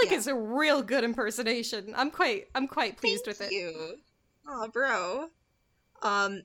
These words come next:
Speaker 2: anyways, he turns into a bird and flies to the magic forest and leads the prince there. And he's all like, "Yes, he'll shoot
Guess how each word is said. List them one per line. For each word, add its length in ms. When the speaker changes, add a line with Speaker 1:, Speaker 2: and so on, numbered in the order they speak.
Speaker 2:
anyways, 400
he 160
turns 260
into 200
a 40
bird 460
and 300
flies 760
to 160
the 80
magic 300
forest 360
and 80
leads 360
the 480
prince 300
there. 320
And 80
he's 140
all 120
like, 220
"Yes, 300
he'll 220
shoot 320